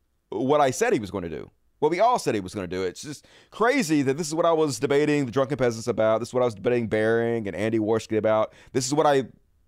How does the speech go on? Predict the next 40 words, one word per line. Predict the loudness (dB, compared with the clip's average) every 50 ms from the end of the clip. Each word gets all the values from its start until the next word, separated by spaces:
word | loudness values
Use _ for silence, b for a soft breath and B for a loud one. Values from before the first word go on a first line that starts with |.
| _ _
lost | -2 0 2 2 0 0 -2 -2
my | -2 -2
career | -2 -4 -2 0 0 2
over, | 2 0 -2 -4 -6 -12 -16 -18 _ -10
quote | -6 -6 -4 -4
unquote. | -6 -8 -6 -6 -6 -6 -8
This | -10 -14 -10
is | -6
what | -2 -2 -2 -2 -4 -10 -12
my | -8 -6 -6
channel | -4 -4 -2 -2 -2 -2 -4
declined | -6 -8 -6 -4 -2 0 0 0 0
over | -2 -2 -4 -6 -10 b b b b b b b _
when | -4 -2 0 2
I | 2
went | 2 2 2 0
out | 0 0
public | 0 0 0 0 0 0
and | 0 0
I | 0
said, | 0 0 -2 -2 -4 -12
"This | -4 -2 -2 -2 0
is | 0
what | 0 0
he | 0
said | 2 2 2
he's | 2 2
gonna | 0 0
do. | 2 2 2 2 2 0 -2 _ _ -2
And | 0 0
if | 2
he | 4
does | 4 4 2 2 2
this, | 0 0 0 -2
this | -6 -6
is | -4 -2
what's | -2 -2
gonna | 0 0 0
happen." | 0 0 0 -2 -2 -6 -8 -8 b b b b b b b b b b b b _ _
And | 0 0 0 0 -2